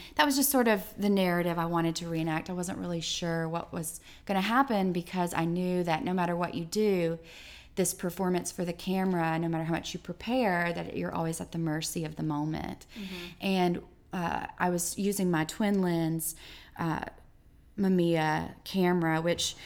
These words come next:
Speaker 1: you don't look straight forward, you actually look down into the camera.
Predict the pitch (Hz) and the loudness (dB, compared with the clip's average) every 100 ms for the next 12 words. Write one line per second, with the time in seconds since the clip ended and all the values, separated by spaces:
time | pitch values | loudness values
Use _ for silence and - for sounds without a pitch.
0 | - - 208 226 208 - 196 190 196 - | -16 -6 2 6 6 4 0 0 -2 -4
1 | - 175 - - 190 180 170 165 160 165 | 0 0 0 -6 -2 0 0 -2 -4 -2
2 | 175 160 - 180 170 165 165 165 175 165 | 0 0 0 0 2 0 -4 -2 4 6
3 | 160 156 151 156 - 180 170 - 160 160 | 8 6 4 0 0 2 2 2 -2 -4
4 | - 160 147 151 147 143 156 | -2 0 0 0 0 -2 -4